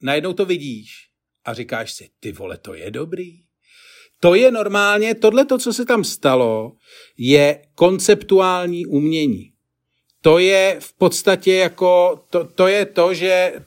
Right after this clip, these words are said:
to je chvíle, kdy ty v němém úžasu si říkáš, jak se to mohlo stát.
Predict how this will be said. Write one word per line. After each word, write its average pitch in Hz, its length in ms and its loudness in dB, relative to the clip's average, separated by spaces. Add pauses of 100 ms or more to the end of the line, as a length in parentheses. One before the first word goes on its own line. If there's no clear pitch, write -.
(200)
to 196 140 2
je 202 180 2
chvíle, 147 840 2 (420)
kdy 135 240 -2
ty 165 260 2
v 160 100 -8
němém 185 380 0
úžasu 143 760 0
si 147 200 -4
říkáš, 151 580 -2
jak 139 160 -6
se 165 140 -8
to 170 120 -8
mohlo 170 280 -10
stát. 120 520 -6